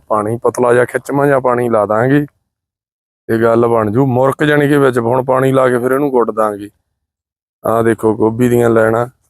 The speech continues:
ਗੋਭੀ ਵਧੀਆ ਚੱਲ ਪਈ। ਆਹ ਦੇ ਗੋਭੀ ਵਿੱਚ ਮੁਰਕ ਉੱਠ ਖੜੀ, ਹੁਣ ਫਿਰ ਪਾਣੀ ਲਾ ਕੇ ਗੁੜ ਦਾਂਗੇ। ਪਿਆਜ਼ ਵੀ ਇਹਦੇ ਚ ਹੈਗੇ ਆ, ਦੇਖੋ ਪਿਆਜ਼ ਵੀ ਚੱਲ ਪਏ ਹੈ ਵਿੱਚ ਮੁਰਕ। ਤੇ ਆਪਾਂ ਦੇਸੀ ਰੇਹ ਹੀ ਪਾਉਂਦੇ ਹੁੰਦੇ ਆ ਵੱਧ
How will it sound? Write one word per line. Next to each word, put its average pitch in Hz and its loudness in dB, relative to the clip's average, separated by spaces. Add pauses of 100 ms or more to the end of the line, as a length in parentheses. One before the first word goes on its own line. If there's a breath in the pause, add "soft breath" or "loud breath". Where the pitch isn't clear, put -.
ਗੋਭੀ 117 -6
ਵਧੀਆ 123 0
ਚੱਲ 123 0
ਪਈ। 123 -6 (1080)
ਆਹ 117 0
ਦੇ 120 0 (360)
ਗੋਭੀ 127 0
ਵਿੱਚ 123 2
ਮੁਰਕ 117 0
ਉੱਠ 117 0
ਖੜੀ, 127 0
ਹੁਣ 127 0
ਫਿਰ 123 0
ਪਾਣੀ 120 -2
ਲਾ 120 2
ਕੇ 117 -2
ਗੁੜ 107 -2
ਦਾਂਗੇ। 117 -2
ਪਿਆਜ਼ 117 2
ਵੀ 127 -6
ਇਹਦੇ 139 -2
ਚ 131 -12
ਹੈਗੇ 131 0
ਆ, 131 4
ਦੇਖੋ 127 -4 (800 soft breath)
ਪਿਆਜ਼ 117 2
ਵੀ 120 -4
ਚੱਲ 123 0
ਪਏ 127 2
ਹੈ 123 4
ਵਿੱਚ 123 -2
ਮੁਰਕ। 117 -6 (760)
ਤੇ - 2
ਆਪਾਂ 143 0
ਦੇਸੀ 135 0
ਰੇਹ 147 4
ਹੀ 160 2
ਪਾਉਂਦੇ 113 0
ਹੁੰਦੇ 117 0
ਆ 131 2
ਵੱਧ 127 0